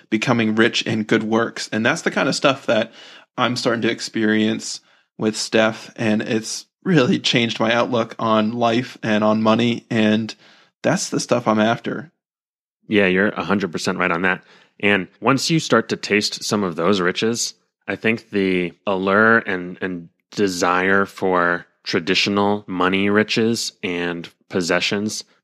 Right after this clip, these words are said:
Speaker 2: really starts to lose a lot of its pull on your heart because it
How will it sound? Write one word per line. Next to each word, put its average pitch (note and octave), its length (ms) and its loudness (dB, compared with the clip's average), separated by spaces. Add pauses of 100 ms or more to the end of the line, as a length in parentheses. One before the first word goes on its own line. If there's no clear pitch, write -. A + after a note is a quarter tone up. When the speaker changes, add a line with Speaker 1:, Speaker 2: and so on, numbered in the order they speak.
Speaker 2:
really G2 280 4
starts G#2 300 0
to G2+ 120 -4
lose F#2+ 640 0
a F2 100 -6
lot E2+ 280 0
of E2+ 140 -2
its - 400 -6
pull F#2 500 2 (120)
on G2 120 0
your F2+ 120 0
heart G#2 240 -2
because F#2+ 520 -2 (220)
it A2 140 -4